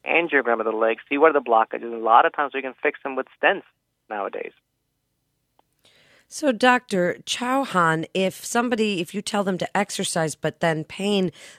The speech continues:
Speaker 2: limits their amount of exercise, does that limit the effects that it can have for them? What if they have trouble exercising because of the pain?
Speaker 1: Uh, you, it's a, that's why we had to prescribe them. We, you know, what we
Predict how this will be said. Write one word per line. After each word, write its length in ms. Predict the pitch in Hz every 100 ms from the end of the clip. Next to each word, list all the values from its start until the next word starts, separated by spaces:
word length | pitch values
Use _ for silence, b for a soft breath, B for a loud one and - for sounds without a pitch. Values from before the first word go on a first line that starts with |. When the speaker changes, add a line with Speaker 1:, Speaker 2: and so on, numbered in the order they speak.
| B
Speaker 2:
limits 540 | 180 202 220 226 -
their 200 | 190 175
amount 380 | 170 180 208 208
of 100 | 180 -
exercise, 840 | 175 - 165 - 170 151 147 139 B B B
does 240 | 190 190 -
that 340 | 196 208 214
limit 520 | 170 175 190 214 247 -
the 260 | 156 185
effects 640 | 170 - - 156 - - -
that 120 | 196
it 160 | 185 -
can 160 | -
have 460 | 165 - 175 170 185
for 280 | - 226 220
them? 380 | 202 226 226 226 B B
What 220 | 180 202
if 140 | 247 -
they 160 | 208
have 260 | 196 202 202
trouble 400 | - 180 190 185
exercising 800 | 143 - - 233 160 117 110 127
because 260 | 139 131 117
of 60 |
the 80 | 113
pain? 300 | - 185 - _ _ _ _ _ _ _ _ - B B B _ -
Speaker 1:
Uh, 120 | 147
you, 600 | 147 156 196 226 208 - - - - -
it's 160 | 160 -
a, 140 | 165
that's 200 | 151 160
why 320 | - 151 147 135
we 100 | 131
had 220 | 143 139
to 60 |
prescribe 500 | - 123 - 131 131
them. 160 | 143 147
We, 140 | 131 123 135 131
you 120 | -
know, 80 | 127
what 140 | 127
we 140 | 123